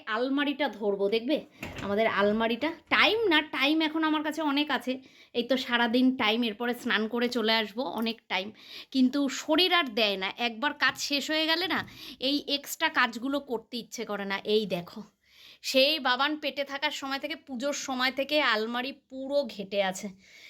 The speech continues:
কোথাকার জিনিস কোথায় চলে গেছে কিছুই জানি না, কিছুই খুঁজে পাই না।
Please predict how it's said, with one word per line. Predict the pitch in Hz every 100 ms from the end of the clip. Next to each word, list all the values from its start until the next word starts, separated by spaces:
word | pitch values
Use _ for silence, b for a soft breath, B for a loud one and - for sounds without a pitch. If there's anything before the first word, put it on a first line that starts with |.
| B -
কোথাকার | 220 262 254 294 233
জিনিস | 254 262 294 -
কোথায় | 226 - 262 262
চলে | 269 240 247
গেছে | 254 285 214
কিছুই | 226 214 262 254
জানি | 226 220 240
না, | 226
কিছুই | 214 - 247
খুঁজে | 214 226 208 233
পাই | 233 233
না। | 247 170